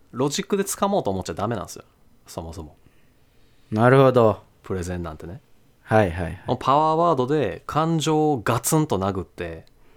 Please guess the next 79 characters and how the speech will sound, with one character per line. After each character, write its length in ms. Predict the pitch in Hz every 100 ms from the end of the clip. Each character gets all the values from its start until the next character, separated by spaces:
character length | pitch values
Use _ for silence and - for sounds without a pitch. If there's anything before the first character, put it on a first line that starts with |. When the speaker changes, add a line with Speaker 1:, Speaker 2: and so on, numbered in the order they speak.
| _ _ _ _ _ _ 135
Speaker 1:
そ 180 | - 160
こ 140 | 202
か 180 | - 208
ら 80 | -
プ 140 | 127
レ 80 | 107
ゼ 120 | 101
ン 60 | 95
が 100 | 90
ス 120 | -
タ 80 | 95
ー 60 |
ト 80 | -
す 140 | -
る。 60 | - _ - _ _ _ - -
Speaker 2:
は 220 | - 95
い 80 | 87
は 160 | - -
い。 20 |
Speaker 1:
映 220 | 151 180 190
画 140 | 196
と 100 | -
か 120 | 92
も 140 | 82 80
ね、 220 | 85 - _ _ -
あ 160 | 131 156
ら 120 | 170
す 140 | 196
じ 140 | 180 190
か 120 | 185
ら 80 | 180
説 260 | 180 -
明 160 | 175 175
し 120 | -
て 120 | 190
る 80 | 180
よ 140 | 190
う 60 | 135
じ 120 | 101
ゃ、 220 | 98 85 85
な 100 | 117
か 100 | 143
な 120 | 139
か 280 | 143 143 - _
入 220 | - 110
っ 40 | 120
て 160 | -
こ 100 | 160
れ 80 | 165
な 80 | 175
い 20 |
で 40 | 90
す 120 | -
よ。 120 | -
み 140 | 139 104
ん 60 |
な 100 | 87
話 320 | 78 151 160 160
半 140 | 156
分 120 | 156
に 80 | 87
聞 60 | -
き 100 | 110
ま 120 | 110
す 100 | -
よ。 80 | - - _ _ _ _ -
Speaker 2:
う 60 | 113
ん。 280 | 104 92 127
Speaker 1:
最 300 | - 135 147
初 140 | 175
に 160 | 170 185
意 40 |
味 120 | 208
わ 120 | 139 135
か 140 | 151
ら 120 | 151
ん 60 | 151
け 120 | 117
ど、 380 | 120 123 90